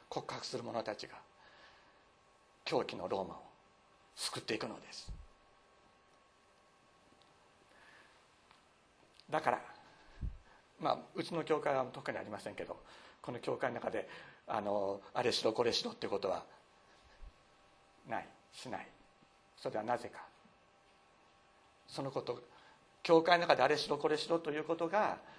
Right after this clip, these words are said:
教会の指導者の言うことを聞くことではないっていうことを私は固く信じているからです。むしろ、イエス様の命を受けて、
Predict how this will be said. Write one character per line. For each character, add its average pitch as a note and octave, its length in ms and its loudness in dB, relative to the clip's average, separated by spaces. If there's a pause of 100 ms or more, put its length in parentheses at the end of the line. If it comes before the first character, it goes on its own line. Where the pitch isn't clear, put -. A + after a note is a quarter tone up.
(1000)
教 C#3+ 200 4
会 B2+ 160 4
の A#2+ 120 -2
指 - 160 -2
導 A#2+ 120 -2
者 G2+ 100 0
の G2+ 100 -6
言 A2 100 -4
う - 20 -6
こ A2 120 -4
と F#2+ 100 -6
を - 20 -4
聞 - 140 -12
く - 40 -20
こ C#3+ 120 0
と B2+ 120 2
で G2 100 0
は F2+ 100 -2
な B2+ 160 6
い C3 60 4
っ - 20 0
て - 260 -14
い G2+ 40 -8
う - 40 -10
こ A2 100 -6
と - 120 -8
を E2+ 120 -6
私 F#2+ 300 -8
は F2 120 -8 (200)
固 - 220 -8
く - 80 -8
信 G2 180 -6
じ - 80 -10
て - 60 -8
い - 40 -10
る - 60 -14
か - 100 -10
ら - 60 -10
で - 60 -14 (100)
す。 - 180 -14 (2750)
む D3 100 -6
し - 100 -6
ろ、 - 80 -8 (1120)
イ C#3 60 -2
エ A2+ 40 2
ス - 100 -4
様 G2 160 -2
の G2 100 -6
命 A2 300 -10
を G#2+ 40 -6
受 D3+ 180 -6
け - 60 -14
て、 - 140 -16